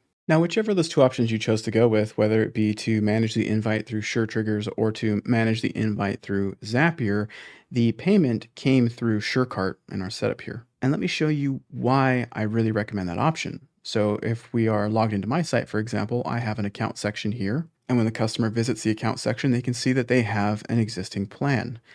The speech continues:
And that existing plan is the community membership.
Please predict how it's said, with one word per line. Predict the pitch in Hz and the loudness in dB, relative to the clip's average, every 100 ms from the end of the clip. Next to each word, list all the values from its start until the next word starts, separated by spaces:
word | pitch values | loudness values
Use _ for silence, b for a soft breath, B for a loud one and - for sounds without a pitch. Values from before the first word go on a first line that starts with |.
| B - | B -4
And | 107 | -2
that | 98 | 0
existing | 98 92 - | -2 -6 -8
plan | 85 143 147 120 - | -2 2 2 2 0
is | 95 - | -4 -6
the | 131 | -12
community | - - 95 87 104 117 | -6 -4 -2 -2 -4 -2
membership. | 123 143 107 - - | 2 2 2 -2 -6